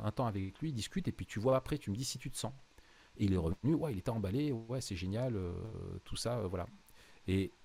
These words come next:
et ce qu'on a fait aussi dans la formation, c'est qu'on a fait une première pré-leçon qui explique justement la philosophie de, de la formation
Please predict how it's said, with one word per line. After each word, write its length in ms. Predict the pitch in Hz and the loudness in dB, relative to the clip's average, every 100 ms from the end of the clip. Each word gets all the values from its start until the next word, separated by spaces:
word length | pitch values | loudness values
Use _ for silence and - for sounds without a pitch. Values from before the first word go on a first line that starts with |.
| - - | -20 -6
et 100 | 95 | -2
ce 100 | 92 | -2
qu'on 180 | - 135 | 0 2
a 60 | 131 | 2
fait 160 | - | 2
aussi 260 | 131 - - | 0 0 -2
dans 180 | 104 95 | -2 0
la 100 | 98 | 0
formation, 500 | - 104 104 - 160 | 0 2 2 2 0
c'est 180 | - 95 | 0 -4
qu'on 280 | - 92 | -4 -2
a 40 | 95 | -2
fait 140 | - 107 | 0 0
une 100 | 87 | 0
première 800 | - - 135 135 135 123 120 - - - - - - | 0 2 4 4 4 2 -2 -10 -20 -20 -20 -6 2
pré-leçon 760 | - 143 131 123 113 - 143 170 | 6 8 6 6 2 2 2 0
qui 160 | - - | 0 0
explique 560 | - - - 135 - - | 0 -4 -6 -6 -8 -6
justement 420 | 95 - 120 117 | -6 -2 0 2
la 80 | 87 | 0
philosophie 800 | - 110 107 107 101 - 110 101 | -2 0 2 2 2 0 0 -4
de, 160 | 90 | -4
de 100 | 82 | -4
la 100 | 85 | -4
formation 580 | - 104 98 98 - 165 | -4 -2 0 0 -2 -4